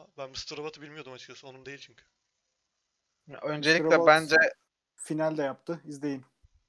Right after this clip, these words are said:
Speaker 2: son zamanların en iyi, hatta son yirmi otuz yılın en iyi filmlerinden biri olan Shrek var bir kere. Bu çok mutlu ediyor beni.
Speaker 3: <laughs>
Speaker 2: Görür görmez dedim, "Bunu bir ara ben izlerim yani."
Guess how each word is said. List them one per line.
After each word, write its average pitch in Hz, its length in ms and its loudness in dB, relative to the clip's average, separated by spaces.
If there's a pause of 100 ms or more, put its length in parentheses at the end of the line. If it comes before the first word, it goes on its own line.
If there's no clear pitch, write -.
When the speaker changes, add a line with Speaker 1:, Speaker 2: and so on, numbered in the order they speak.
(160)
Speaker 2:
son 151 400 -2
zamanların 151 600 6
en 151 280 2
iyi, 143 300 -4
hatta 139 380 4
son 151 440 0
yirmi 143 260 -4
otuz - 360 -4
yılın 143 140 -8
en 147 80 -4
iyi 147 100 -8
filmlerinden 139 600 -4
biri 143 140 -2
olan 139 200 4
Shrek - 680 -2 (300)
var 127 380 2
bir 123 100 -20
kere. 123 400 -4
Bu 135 100 -16
çok - 260 -4
mutlu - 340 -8
ediyor 127 340 -6
beni. 123 140 -8 (160)
Speaker 3:
<laughs> - 120 -20
Speaker 2:
Görür 135 200 -2
görmez 139 360 6
dedim, 147 160 0
"Bunu 156 180 -2
bir 160 60 8
ara 147 200 12
ben 147 140 8
izlerim 135 420 -2
yani." 123 220 -10